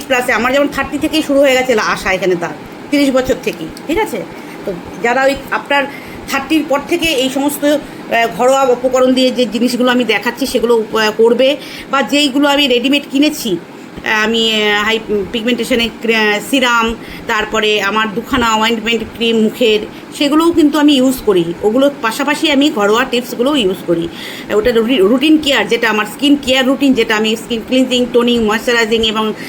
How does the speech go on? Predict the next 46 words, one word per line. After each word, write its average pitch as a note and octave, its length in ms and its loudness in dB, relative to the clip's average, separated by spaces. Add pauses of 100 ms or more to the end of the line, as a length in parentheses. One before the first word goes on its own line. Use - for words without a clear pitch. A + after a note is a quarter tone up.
(100)
সিরাম A#3 400 2
যেগুলো A3 300 0
করার, A3 320 0
সেগুলো G#3+ 300 0
কিন্তু A3+ 260 -2
আমি B3+ 140 2 (140)
রুটিন A#3+ 380 2
ওয়াইজ B3+ 320 2 (100)
করে A3 180 4
যাই। E3+ 220 -2 (340)
তার C#4 180 0 (140)
সাথে F4+ 200 -2
কিন্তু D#4 220 4
আমি D#4 120 0
ডেইলি B3 380 2
একটা A#3 220 -2
করে C4 280 2 (360)
এইরকম G#3 360 2
তোমাদের A3+ 340 0 (100)
তো C4+ 60 0
দেখাই, C#4 420 0 (100)
এটা B3+ 200 -2
তো C#4+ 100 -2
দেখাই B3+ 360 0
একটা C4+ 220 -2
ভিডিওর B3+ 360 2
জন্য C4+ 200 0
তোমাদের B3+ 320 0
দেখাই, A#3+ 240 0 (100)
but C4+ 140 0
আমার B3+ 300 0
কিন্তু D4 360 0 (300)
আমি A3 140 -2
ফার্স্ট D#4+ 400 -2 (120)
যেটা C#4 200 0
দেখিয়েছিলাম B3+ 640 0
আটটা A#3 280 -2
উপকরণ A#3+ 460 2
দিয়ে, A#3 240 2 (280)
ওইটা C4+ 240 2
কিন্তু C4 200 2
আমি C#4 120 2
ডেইলি C#4+ 440 2
দুধের B3 280 2
সাথে B3 340 0
আর G#3+ 180 0